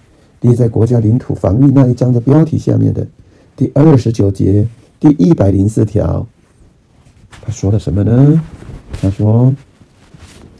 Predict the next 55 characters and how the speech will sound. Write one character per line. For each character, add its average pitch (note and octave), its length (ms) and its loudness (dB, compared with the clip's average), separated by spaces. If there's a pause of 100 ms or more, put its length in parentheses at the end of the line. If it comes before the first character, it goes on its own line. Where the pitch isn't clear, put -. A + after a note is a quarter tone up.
(320)
当 - 120 -6
他 G2+ 100 -6
看 G2+ 180 -2
到 G2 100 0
兰 F#2+ 200 0
利 A#2+ 80 2
的 G#2 100 -2
表 E2+ 220 -4
情 F#2+ 200 -4
不 - 120 -8
是 - 160 0
很 G2+ 160 -2
相 G2 180 -4
信 G#2 160 -4
的 F#2 60 -2
样 F#2+ 240 -4
子， - 140 -14 (460)
赶 A#2 260 0
紧 G2+ 160 0
又 G2+ 100 0
接 G2 140 -2
着 F#2+ 120 -4
说 F#2 320 -4 (600)
：“而 D3+ 100 4
且 - 280 -2
也 G#2+ 140 -2
是 E3 180 -2
为 F3+ 120 0
了 D3 80 4
你 A#2 100 2
们 A#2 120 0
的 C#3+ 120 -4
安 C#3+ 160 2
全 C3 160 0
着 A#2+ 180 -2
想 G#2+ 220 -2
啊。 G#2 220 -2 (640)
”“我 G2+ 260 2
才 F#2+ 180 -2
不 B2 140 2
管 - 200 -2
议 A2+ 80 2
会 A2+ 120 2
怎 F#2+ 120 0
么 F2+ 80 0
说。” F2 260 -4 (460)
兰 F2+ 220 -4
利 A2 200 0
大 A#2+ 240 0
声 F#2+ 160 -2
地 F#2 100 -4
对 F#2 140 -4
他 F2+ 80 -2
们 E2+ 140 -2
说 - 200 -10